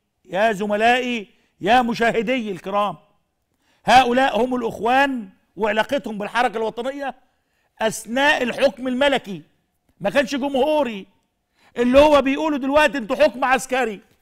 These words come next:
بيقول لك من سنة اتنين وخمسين عبد الناصر كان ضابط، وبعدين سنة في واحد وسبعين كان ضابط، وبعدين حسني مبارك في واحد وتمانين كان ضابط، وبعديهم السيسي دلوقتي ضابط.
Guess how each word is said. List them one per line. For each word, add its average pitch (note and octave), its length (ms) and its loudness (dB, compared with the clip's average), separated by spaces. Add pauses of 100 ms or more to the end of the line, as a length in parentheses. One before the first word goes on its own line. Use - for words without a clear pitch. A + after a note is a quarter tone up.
(280)
بيقول D#4+ 280 2
لك C4 140 2
من B3+ 140 -6
سنة C#4 260 0
اتنين A#3+ 200 -6
وخمسين B3 420 -2
عبد A3 240 0
الناصر A3 320 -2
كان G#3+ 200 -8
ضابط، A3+ 400 -2 (640)
وبعدين C#4 360 4
سنة C#4 240 4 (340)
في B3 180 -6
واحد A#3 200 2
وسبعين A3 320 -4
كان A3 180 -6
ضابط، C4+ 380 4 (500)
وبعدين D4 380 2
حسني C4 280 0
مبارك B3+ 300 0
في A#3 100 -6
واحد A#3+ 200 2
وتمانين A#3 260 -2
كان A3 160 -4
ضابط، C#4 400 2 (540)
وبعديهم C#4 640 0
السيسي A#3 540 -6
دلوقتي A3+ 280 -2
ضابط. C#4 380 0